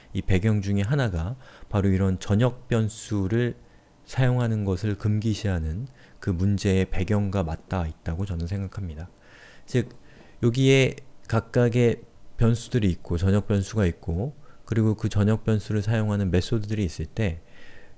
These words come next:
요렇게가 요렇게와 요렇게를 떼어서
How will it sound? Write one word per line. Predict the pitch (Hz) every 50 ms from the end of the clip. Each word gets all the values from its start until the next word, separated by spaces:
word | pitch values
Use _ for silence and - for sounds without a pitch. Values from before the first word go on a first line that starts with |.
| -
요렇게가 | - 104 101 107 107 107 107 98 - - - 110 95 87 92 80 78 85 110 147 156 - - - - - - - - - - - - - - - - - - - - - - - -
요렇게와 | 95 92 95 92 87 - - - - 98 85 80 85 95 117 135 135 - - - - - - - -
요렇게를 | 92 90 90 87 87 85 - - - - 92 82 82 87 104 123 143 - - - - - - - - - - - - - - - - - - -
떼어서 | - 107 98 92 90 - - 104 120 151 170 -